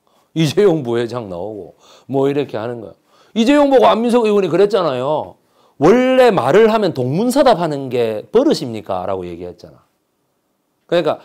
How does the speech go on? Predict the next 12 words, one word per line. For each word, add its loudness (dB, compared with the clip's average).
"아닙니다. -2
성실하게 0
말씀드리겠습니다." -6
그러니까 -16
"성실하게 0
답하세요. -6
자꾸 -10
쓸데없는 -4
대답하지 -6
마시고." -18
그죠? -4
예. -2